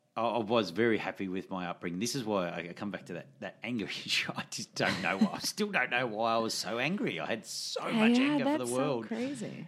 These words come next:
Speaker 1: And, um, but, uh, mum and dad were good. They were good, good pe-, they still are good people. So, yeah.
Speaker 2: Yeah. Well, you're gonna, you are a great dad. I've loved watching you with your kids. We always think, we always talk about that. Like,
Speaker 1: Oh,
Speaker 2: when you
Speaker 1: good.
Speaker 2: see you with your kids, we're always like, "That's the way
Speaker 1: We
Speaker 2: I
Speaker 1: have a
Speaker 2: need
Speaker 1: lot
Speaker 2: to
Speaker 1: of
Speaker 2: be
Speaker 1: fun.
Speaker 2: with kids."
Speaker 1: The kids,
Speaker 2: Yeah.
Speaker 1: the kids are, I let them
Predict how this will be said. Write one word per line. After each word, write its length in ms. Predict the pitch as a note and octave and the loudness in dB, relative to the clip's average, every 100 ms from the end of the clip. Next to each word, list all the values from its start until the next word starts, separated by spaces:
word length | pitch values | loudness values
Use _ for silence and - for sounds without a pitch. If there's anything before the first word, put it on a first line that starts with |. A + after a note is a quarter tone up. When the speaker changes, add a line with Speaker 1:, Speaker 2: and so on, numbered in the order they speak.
| - | -12
Speaker 1:
And, 260 | G#2+ G2+ G2+ | -8 -4 -4
um, 540 | G2+ G2 G2 G2 F#2+ - _ - _ _ _ | -2 -4 -6 -10 -12 -16 _ -20 _ _ _
but, 300 | G2+ A#2 A#2 G#2+ | -8 -8 -6 -4
uh, 140 | G#2 | -4
mum 180 | B2 C3 | -2 -4
and 80 | G2 | -2
dad 140 | F2+ | -4
were 60 | F2+ | -4
good. 180 | G#2 - - - | -8 -10 -16 -12
They 60 | |
were 80 | F#2 | -10
good, 160 | G#2 - - A2+ - | -10 -16 -18 -20 -6
good 180 | E3 - | -6 -4
pe-, 100 | B2 | -4
they 160 | A2 | -2
still 280 | F#2+ - A#2+ | -2 -4 -4
are 140 | A#2+ A#2 | -2 -4
good 200 | F2 - | -6 -8
people. 320 | E2+ E2 F2 | -12 -12 -14
So, 340 | - F#2 F2 D#2+ _ _ | -10 -8 -8 -10 _ _
yeah. 160 | G#2+ F2+ | -12 -10
Speaker 2:
Yeah. 60 | F3 E3 D#3 D#3+ - - - - | -8 -10 -12 -14 -18 -20 -20 -2
Well, 240 | E3+ F#3+ | 6 8
you're 220 | F3+ F#3 F3+ | 8 8 6
gonna, 280 | F3+ E3+ | 6 6
you 200 | D3 F#3 | 6 6
are 280 | E3 D#3 C#3 | 6 6 4
a 40 | C3 | 2
great 260 | C#3+ B2+ | 0 0
dad. 220 | C3+ B2+ | 0 0
I've 220 | A#2+ D3 C#3+ | 2 0 2
loved 260 | C#3 C#3 | 0 0
watching 480 | C3+ B2 - B2+ B2 | -4 -4 -6 -8 -8
you 220 | - C3 B2 | -4 -4 -2
with 200 | C3 - | -4 -4
your 80 | |
kids. 260 | B2+ C#3 A#2+ | -2 0 2
We 140 | D#3+ | 6
always 180 | E3 D3+ | 6 6
think, 200 | D3 D3 D#3 | 2 -2 0
we 160 | D#3+ | 4
always 200 | D3+ C#3+ | 4 4
talk 200 | D3 C3+ | 2 2
about 280 | C3+ F#2 - | 2 0 0
that. 140 | - E2 | 0 2
Like, 140 | C#3 | 2
Speaker 1:
Oh, 40 | C#3+ | 0
Speaker 2:
when 100 | C#3+ | 2
you 80 | |
Speaker 1:
good. 80 | C#3+ | 0
Speaker 2:
see 160 | A2 D3 | 2 2
you 60 | |
with 140 | C#3 C3 | 0 -2
your 60 | C3+ | -2
kids, 220 | D3 C3 | -2 -2
we're 80 | C3+ | -2
always 180 | B2 B2 | -2 -4
like, 140 | C#3+ | -8
"That's 260 | C#3+ C#3+ - | -6 -6 -4
the 80 | C3 | -2
way 120 | B2+ | 0
Speaker 1:
We 60 | |
Speaker 2:
I 40 | G2 | 0
Speaker 1:
have 120 | G2+ | 0
a 20 | |
Speaker 2:
need 80 | G2+ | 0
Speaker 1:
lot 80 | A2 | 0
Speaker 2:
to 40 | |
Speaker 1:
of 40 | G#2 | -2
Speaker 2:
be 80 | A2 | -4
Speaker 1:
fun. 120 | G2+ | -4
Speaker 2:
with 80 | E2+ | -6
kids." 120 | - | -6
Speaker 1:
The 80 | F#2 | -6
kids, 100 | - | -2
Speaker 2:
Yeah. 240 | A#2 - | -2 -2
Speaker 1:
the 80 | - | -6
kids 260 | F#2+ A#2 G2 | -6 -6 -4
are, 140 | G2 | -6
I 80 | F#2+ | -4
let 240 | F#2+ A2+ A2+ | -4 -4 -6
them 400 | F#2+ F#2+ F#2 | -8 -8 -10